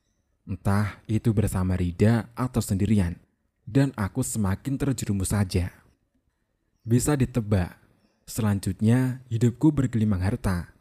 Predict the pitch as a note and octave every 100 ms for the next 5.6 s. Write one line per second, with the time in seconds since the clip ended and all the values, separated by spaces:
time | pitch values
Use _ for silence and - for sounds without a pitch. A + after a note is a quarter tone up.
0 | _ _ _ - - C#3+ C#3+ C#3+ C3 A#2+
1 | A2+ F#2+ F#2 B2+ - - - - - F2+
2 | E2+ A#2 C#3 A2+ F2+ F2+ G2+ - F2 F2
3 | - _ _ _ _ _ _ _ _ -
4 | A#2+ A#2 C3+ E3 B2+ A2+ A2+ A#2 D3+ B2+
5 | A2 C3 - G2+ F#2 -